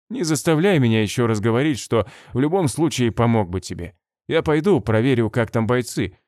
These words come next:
тоже присоединяйся". "Я сначала в душ, а то прическа в стиле "я упала с сеновала".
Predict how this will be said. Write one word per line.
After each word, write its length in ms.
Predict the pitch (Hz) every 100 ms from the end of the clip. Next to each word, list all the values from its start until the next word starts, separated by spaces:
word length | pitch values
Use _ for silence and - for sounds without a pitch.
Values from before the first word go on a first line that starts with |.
| _
тоже 260 | 359 131 110
присоединяйся". 880 | 110 107 117 110 107 87 - 82 - _ _ _
"Я 180 | 139 170
сначала 460 | 156 165 - 160 151
в 40 |
душ, 340 | 151 165 107 - - -
а 100 | -
то 240 | 139 139 120
прическа 540 | 147 143 190 170 -
в 60 | 110
стиле 380 | - 151 123 - -
"я 160 | 127 135
упала 340 | 117 139 123
с 60 | 113
сеновала". 640 | 143 135 117 95 87 85